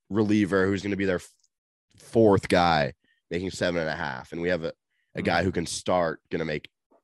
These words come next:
Speaker 1: ten or twelve or whatever.
Speaker 2: Exactly what I'm saying. If Kikuchi could be de-, if he's ass like <laughs> last year, then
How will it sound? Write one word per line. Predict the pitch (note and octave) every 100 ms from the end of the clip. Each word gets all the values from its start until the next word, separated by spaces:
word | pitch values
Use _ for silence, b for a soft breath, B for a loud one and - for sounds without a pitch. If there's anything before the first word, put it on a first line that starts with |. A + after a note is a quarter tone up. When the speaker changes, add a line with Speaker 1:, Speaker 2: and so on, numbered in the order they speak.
| -
Speaker 1:
ten | F2+ E2
or | D2
twelve | C#2 - D2+ D2+ C2+
or | B1
whatever. | F#3
Speaker 2:
Exactly | F3 D3 A3+ C#4 G#3 F3
what | G3
I'm | A#3
saying. | G3+ G#3+ A#3
If | F3+
Kikuchi | D3 - A3 A3+ A3+
could | G3
be | E3+
de-, | B2+ G3 B2+
if | D#3+
he's | F3+ B2 -
ass | C3+ A3+ D#3+ F2+ A2+ -
like | A2+ A2+
<laughs> |
last | G2 A#2 - G3+ G3+ - -
year, | B2+ A2
then | G2+ G#2 G2